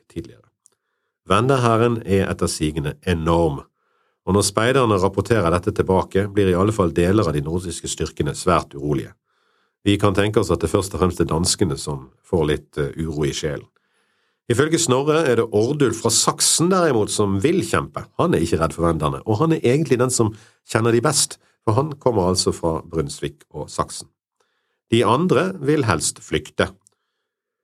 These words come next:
Magnus er selv usikker, og han beordrer alle menn til å væpne seg og sove på skjoldene sine den natten for å være trygge på et angrep. Natten går, og Magnus ligger urolig,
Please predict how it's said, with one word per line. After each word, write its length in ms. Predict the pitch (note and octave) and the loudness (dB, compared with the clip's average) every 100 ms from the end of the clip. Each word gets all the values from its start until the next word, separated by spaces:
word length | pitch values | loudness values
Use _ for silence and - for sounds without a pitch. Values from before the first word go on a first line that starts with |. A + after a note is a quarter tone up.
| _ - | _ 0
Magnus 340 | C#3 C3+ B2 | 2 2 0
er 80 | A#2 | 0
selv 300 | - C#3 E2 | 0 0 2
usikker, 540 | E2+ - F#2 - C#2 - F#2+ | 0 0 -2 -2 -4 -6 -2
og 80 | F#2+ | 0
han 140 | F#2+ | 2
beordrer 380 | A2+ A2+ G#2 F#2 | 2 2 2 2
alle 160 | G#2+ G2+ | 2 2
menn 200 | G#2 F#2 | 2 0
til 100 | F2 | 0
å 60 | E2 | 0
væpne 260 | F#2 A#2+ | 0 0
seg 300 | A2 F#2 G#2 | 0 0 0
og 80 | D#2 | -2
sove 520 | - - - F#2+ G#2 G#2 | -4 -2 2 2 2 0
på 80 | F2+ | 0
skjoldene 320 | F#2+ E2+ D2+ | 2 2 0
sine 240 | - D#2 | -2 -2
den 220 | D#2+ E2 | 0 2
natten 400 | D#2+ D#2+ E2 E2 - _ | 0 -2 -4 -6 -8 _
for 120 | - | -2
å 60 | E2 | 0
være 140 | D#2+ D#2 | 0 -2
trygge 240 | D#2 D2+ C2+ | -4 -6 -6
på 80 | |
et 120 | D2 C2+ | -6 -8
angrep. 320 | C#2+ C#2 - _ _ _ _ _ _ _ - | -12 -12 -14 _ _ _ _ _ _ _ -2
Natten 340 | G2 G#2+ B2 | -2 0 0
går, 300 | A#2 B2 B2+ E2+ | 2 2 2 0
og 100 | C2+ | 0
Magnus 380 | D#2 F2 E2+ D#2 | 0 2 2 0
ligger 220 | E2 E2+ E2+ | 0 2 2
urolig, 460 | E2 G2 E2+ G2 | 2 2 2 0